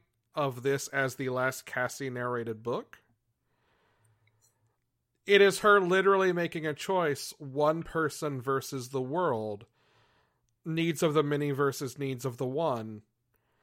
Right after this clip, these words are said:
And she chooses the one, she chooses the humanity of this person over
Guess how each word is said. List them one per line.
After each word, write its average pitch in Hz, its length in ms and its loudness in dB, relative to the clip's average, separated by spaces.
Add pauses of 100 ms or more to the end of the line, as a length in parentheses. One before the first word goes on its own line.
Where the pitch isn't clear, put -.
(260)
And 165 220 2
she 160 240 -6
chooses 160 800 -6
the 143 200 -2
one, 135 420 -2
she - 200 -12
chooses 123 500 -8
the 131 120 -8
humanity 131 1000 -4
of 123 400 -2
this 123 240 -6
person 107 680 -8 (520)
over 131 640 2